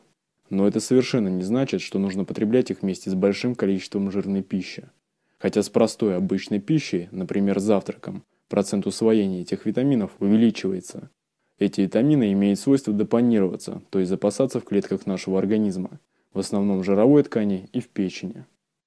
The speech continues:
Все остальные витамины относятся к водорастворимым и свободно усваиваются в нашем организме без присутствия липидов. Но запасаться эта группа витаминов не может и легко выводится из организма водой, особенно если водный обмен в организме на высоком уровне при интенсивных тренировках.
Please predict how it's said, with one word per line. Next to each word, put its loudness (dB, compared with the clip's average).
Все 0
остальные 0
витамины 2
относятся -2
к -8
водорастворимым 0
и -6
свободно 4
усваиваются 0
в 0
нашем -2
организме 0
без -2
присутствия -4
липидов. -2
Но 0
запасаться 2
эта -4
группа -2
витаминов 0
не -2
может -2
и -4
легко 4
выводится 2
из -2
организма -2
водой, -2
особенно 2
если 2
водный -2
обмен 0
в 0
организме -2
на -4
высоком -4
уровне -4
при -4
интенсивных -4
тренировках. -4